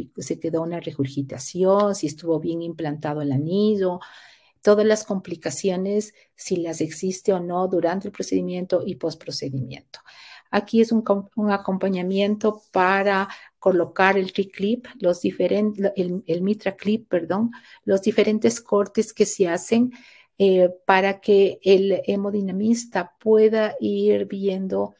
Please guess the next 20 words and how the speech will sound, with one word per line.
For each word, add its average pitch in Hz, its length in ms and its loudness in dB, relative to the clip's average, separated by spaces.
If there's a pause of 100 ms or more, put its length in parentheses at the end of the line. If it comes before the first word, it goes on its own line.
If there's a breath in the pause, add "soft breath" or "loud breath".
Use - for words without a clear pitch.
(460 soft breath)
eh, 185 300 2
cuándo 202 400 0
va 185 300 0
a 185 100 -6
coger 185 380 -2
las 175 240 -4
dos 180 240 -2
valvas, 214 580 -2
en 190 140 -6
qué 190 100 -6
punto 196 400 -6
tiene 180 300 -8
que 180 160 -6
cogerlas 196 760 -4
y 220 140 -6
cuánto, 185 560 -4 (480 loud breath)
cuándo 208 340 4
va 180 160 2
a 165 60 0
abrir 208 500 -2